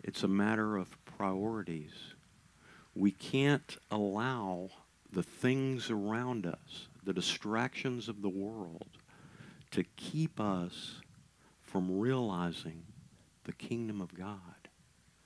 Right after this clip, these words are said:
that's ever present right here with us.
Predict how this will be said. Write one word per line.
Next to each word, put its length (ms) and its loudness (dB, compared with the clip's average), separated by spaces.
that's 260 -4
ever 300 -2
present 680 -8
right 320 -6
here 340 -2
with 340 -8
us. 400 -14